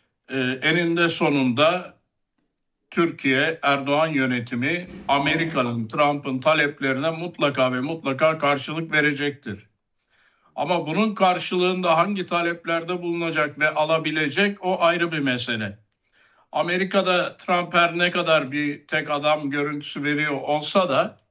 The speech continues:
sadece Beyaz Saray'la, Trump'la işleri yoluna sokmak yetmez Amerika ile olan ilişkilerde.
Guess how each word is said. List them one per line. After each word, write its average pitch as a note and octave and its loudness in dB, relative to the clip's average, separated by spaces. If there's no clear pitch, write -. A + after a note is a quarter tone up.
sadece E3+ 0
Beyaz E3+ 4
Saray'la, E3 2
Trump'la E3 -2
işleri D#3+ -2
yoluna D3+ -4
sokmak F#3+ -2
yetmez F3 0
Amerika C3+ -2
ile B2+ -2
olan B2 0
ilişkilerde. A#2+ -2